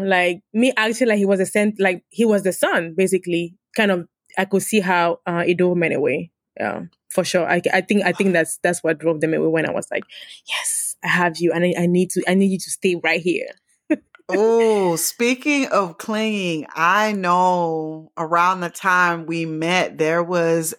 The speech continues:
Speaker 2: a particular person, a guy, well, of course, a guy that you were, would you say you were clingy with him?
Speaker 1: Yeah, yeah.
Speaker 2: You say you were clingy with him, and it was, it was a rough thing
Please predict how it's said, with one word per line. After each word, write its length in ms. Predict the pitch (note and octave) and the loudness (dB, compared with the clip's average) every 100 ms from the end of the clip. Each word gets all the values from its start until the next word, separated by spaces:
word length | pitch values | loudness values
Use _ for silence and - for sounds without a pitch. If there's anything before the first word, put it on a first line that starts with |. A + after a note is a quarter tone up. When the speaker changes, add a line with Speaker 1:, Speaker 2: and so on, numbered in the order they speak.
| D3 | 2
Speaker 2:
a 580 | D#3+ D#3+ D#3 D#3 D3+ D3+ - - - - _ - | 4 6 4 4 2 -2 -14 -20 -20 -20 _ -4
particular 540 | G#3+ - A#3+ A3 F#3 | -2 2 0 2 0
person, 1000 | D#3+ - G#3 A#3 - D3 C3+ C#3 E3 F3 - | 0 0 2 2 0 0 0 -2 -6 -10 -2
a 240 | D#3 D#3 | 2 2
guy, 280 | D3+ D3+ F#2+ | 2 2 2
well, 100 | D3+ | 0
of 80 | D#3+ | 0
course, 240 | G#3+ E3+ | -2 -2
a 60 | C3+ | 0
guy 480 | C#3+ C#3+ C3+ C#3+ C#3 | 0 2 0 -2 -2
that 320 | D3 D3+ G#2 | 2 2 0
you 800 | C#3+ E3 E3+ E3 D#3+ D#3 D3+ D3+ - _ _ | -2 2 2 2 2 2 0 -4 -14 _ _
were, 580 | - D#3 D3+ D3 C3+ C3+ C3+ _ _ _ _ | 0 2 4 2 0 -4 -10 _ _ _ _
would 180 | F3 G#3+ | -2 0
you 40 | |
say 120 | G4+ A#4+ | 2 2
you 160 | A#4+ | 2
were 80 | A#4 | 0
clingy 360 | A4+ B4 B4 B4+ | -2 -2 -2 -2
with 100 | B4+ B4 | -2 -2
him? 920 | C5 C5 C5 _ _ _ _ _ B3+ | -4 -6 -10 _ _ _ _ _ 0
Speaker 1:
Yeah, 220 | D#4 D#4 D4 _ _ - | 2 2 -2 _ _ -6
yeah. 240 | B3 A#3+ A#3+ _ _ - | -2 -2 -4 _ _ -4
Speaker 2:
You 140 | D#4 | -2
say 200 | D4+ C#4+ | 2 2
you 100 | C#4 | 2
were 100 | C4 | 0
clingy 280 | C4 C#4 B3+ | 0 0 0
with 180 | B3 B3 | 0 0
him, 200 | C4 A#3 | 0 0
and 160 | G#3 | 0
it 120 | F#3 A#3+ | 0 2
was, 260 | A#4 - - _ _ _ - | 0 -2 -12 _ _ _ -2
it 140 | B3+ C5+ | 0 0
was 140 | F#3 | -2
a 40 | - | -4
rough 440 | G3+ G4+ D5+ - _ _ - | -2 0 -2 -12 _ _ -2
thing 160 | F#4+ | 0